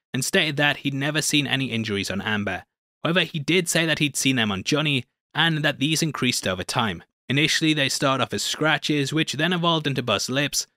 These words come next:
black eyes, and slowly it got worse and worse over time. We also got this photo of Johnny and Amber together on their honeymoon, in which the guy had bruises around his left eye. Now, I've spoken to a friend who had years of abuse in a relationship,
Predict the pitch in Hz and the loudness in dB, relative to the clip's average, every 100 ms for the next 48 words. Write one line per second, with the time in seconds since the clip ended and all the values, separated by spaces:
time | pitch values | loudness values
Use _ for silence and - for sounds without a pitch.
0 | _ - 165 185 151 156 156 - _ _ | _ -2 0 2 4 4 2 -2 _ _
1 | 135 135 - 156 156 151 127 139 147 123 | -4 -2 0 0 2 0 -2 -4 -4 -4
2 | 127 139 151 - 151 113 110 - 95 87 | -2 0 0 -2 -2 0 0 0 -2 -4
3 | - 113 92 87 _ _ _ _ 123 127 | -4 -2 -2 -8 _ _ _ _ 0 2
4 | - 143 127 120 - 127 113 104 - 117 | 2 0 0 -2 0 2 2 0 0 2
5 | 113 110 104 95 101 123 143 143 170 170 | 2 2 0 -2 0 2 2 2 0 0
6 | 131 156 156 156 151 135 _ _ _ 151 | 0 0 -2 0 -2 -4 _ _ _ -2
7 | 214 - 170 160 156 135 127 139 - 131 | 0 0 2 2 2 0 0 2 2 2
8 | 127 120 127 127 127 139 101 95 110 101 | 0 0 2 2 2 -2 -2 -2 0 2
9 | 87 82 _ _ _ _ - 139 139 185 | 0 -4 _ _ _ _ -2 -2 0 2
10 | 185 180 147 - 147 139 139 143 127 117 | 2 2 0 2 2 2 0 0 0 -2
11 | 135 151 151 135 117 120 - 117 98 104 | 0 2 2 0 0 -2 -2 -2 2 2
12 | 123 - 120 - 123 117 | 2 0 -2 0 0 0